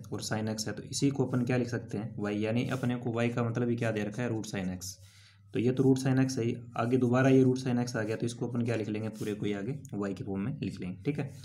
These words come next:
अब ये रूट है, रूट को हटाना चाहेंगे, तो रूट को हटाने के लिए क्या करेंगे, दोनों तरफ वर्ग करेंगे। तो क्या लिखेंगे, दोनों तरफ, दोनों तरफ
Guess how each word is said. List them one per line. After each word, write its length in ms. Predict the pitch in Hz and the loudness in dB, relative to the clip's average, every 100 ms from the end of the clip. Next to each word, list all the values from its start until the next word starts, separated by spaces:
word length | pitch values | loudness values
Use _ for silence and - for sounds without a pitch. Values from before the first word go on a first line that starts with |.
| - - - - - 147 | -18 -18 -20 -20 0 2
अब 140 | 135 | 6
ये 140 | 143 | 6
रूट 260 | 135 135 117 | 8 4 2
है, 60 | 104 | 0
रूट 180 | 107 - | 0 0
को 140 | 127 | 0
हटाना 240 | 110 98 | 0 0
चाहेंगे, 340 | 107 127 117 101 | 0 0 0 -2
तो 180 | - 110 | -6 -2
रूट 200 | 117 117 | -2 0
को 80 | 135 | 0
हटाने 320 | 107 104 104 | 0 0 -2
के 100 | 110 | -2
लिए 120 | 127 127 | 0 0
क्या 180 | 117 110 | -2 -2
करेंगे, 320 | 104 107 120 | -4 -2 -2
दोनों 260 | 110 117 117 | 0 -2 0
तरफ 200 | 120 107 | -2 -2
वर्ग 280 | 101 107 - | -4 -4 -6
करेंगे। 300 | 95 90 90 - - - - - - | -8 -6 -8 -14 -20 -20 -20 -20 -12
तो 80 | - | -6
क्या 180 | 113 | -4
लिखेंगे, 380 | 110 110 113 117 107 | -4 -4 -4 -4 -4
दोनों 360 | 101 107 113 113 | -4 -4 -4 -4
तरफ, 340 | 107 98 98 98 107 107 - _ _ _ _ _ _ _ - - - - - - - - - - - 101 | -6 -6 -8 -8 -12 -12 -18 _ _ _ _ _ _ _ -20 -20 -20 -20 -20 -20 -20 -20 -20 -20 -14 -8
दोनों 360 | 101 107 113 117 | -6 -4 -2 -4
तरफ 420 | 110 107 - - | -6 -6 -8 -8